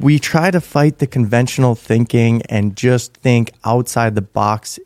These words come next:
in this podcast. Guys, today I have a huge guest that can literally transform your business.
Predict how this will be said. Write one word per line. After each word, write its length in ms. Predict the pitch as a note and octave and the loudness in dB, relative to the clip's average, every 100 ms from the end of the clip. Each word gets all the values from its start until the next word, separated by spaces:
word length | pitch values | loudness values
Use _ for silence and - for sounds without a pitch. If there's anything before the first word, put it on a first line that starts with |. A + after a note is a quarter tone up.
| - | -6
in 180 | A2+ G#2 | -2 -2
this 160 | G2+ | -2
podcast. 720 | - C3+ C3+ C3+ C3 C3 - _ - - - - - | -4 -4 -4 0 0 0 -2 _ -20 -20 -20 -18 -4
Guys, 360 | A#2+ A#2+ B2 | 0 0 -2
today 540 | - A2+ G2+ A2+ A#2+ A#2 | -2 -4 0 2 2 2
I 140 | F2 | -2
have 240 | G#2 G2+ G#2 | -2 -2 -2
a 80 | G#2+ | -4
huge 580 | - - A#2+ B2+ A2+ - | -6 0 4 4 2 -2
guest 340 | G#2+ G#2+ - | 0 0 -2
that 200 | G2 - | -4 -2
can 300 | B2 G2+ G#2+ | -4 0 2
literally 500 | B2 E3+ G3 G3 F#3+ - | 2 4 4 4 2 -2
transform 880 | - - C3+ C#3+ F3+ - F#3 F#3+ F#3+ | -10 -2 2 4 2 0 2 4 4
your 140 | F#3+ F#3 | 4 2
business. 840 | D3+ C3+ A2+ G2+ G2+ G2+ - - | 0 0 2 2 2 2 -2 -14